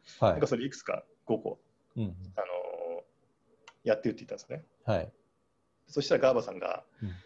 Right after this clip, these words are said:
Speaker 2: そのね、この講座中に一個選べと。どれを、どれをやるか。
Speaker 1: はい。
Speaker 2: それで他の四つの会社全部畳めって言ったんです。
Speaker 1: <laughs> すごいですね。
Speaker 2: はい。
Speaker 1: <laughs> へえ。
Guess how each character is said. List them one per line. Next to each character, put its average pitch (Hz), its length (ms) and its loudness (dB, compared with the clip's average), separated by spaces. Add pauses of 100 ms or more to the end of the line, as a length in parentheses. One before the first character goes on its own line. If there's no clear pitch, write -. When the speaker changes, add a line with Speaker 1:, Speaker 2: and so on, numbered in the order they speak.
(280)
Speaker 2:
そ - 140 -14
の 104 100 -2
ね、 95 260 -6 (800)
こ - 180 0
の 147 80 6
講 175 220 8
座 190 80 10
中 175 220 8
に 151 100 6
一 208 220 0
個 113 160 10
選 110 100 12
べ 95 80 2
と。 - 220 -6 (220)
ど 131 100 10
れ 110 160 10
を、 - 60 -4 (280)
ど 131 80 2
れ 110 80 6
を 95 40 4
や 87 60 2
る 87 80 -2
か。 - 160 -8 (280)
Speaker 1:
は 101 160 4
い。 78 120 -4 (440)
Speaker 2:
そ - 120 6
れ 170 60 12
で - 100 4
他 135 220 10
の 180 80 10
四 175 120 10
つ 175 100 6
の 170 80 8
会 120 100 6
社 101 60 2
全 135 160 8
部 113 40 -4
畳 127 260 6
め - 40 6
っ 131 40 4
て - 140 -16
言 - 120 -4
っ - 20 -12
た - 300 12
ん 285 40 12
で - 60 10
す。 - 160 0
Speaker 1:
<laughs> - 0 -
す 196 140 12
ご - 180 10
い 302 100 12
で 127 100 6
す - 140 -4
ね。 117 120 6
Speaker 2:
は 143 120 6
い。 - 60 0
Speaker 1:
<laughs> - 1800 4
へ 131 680 12
え。 127 80 0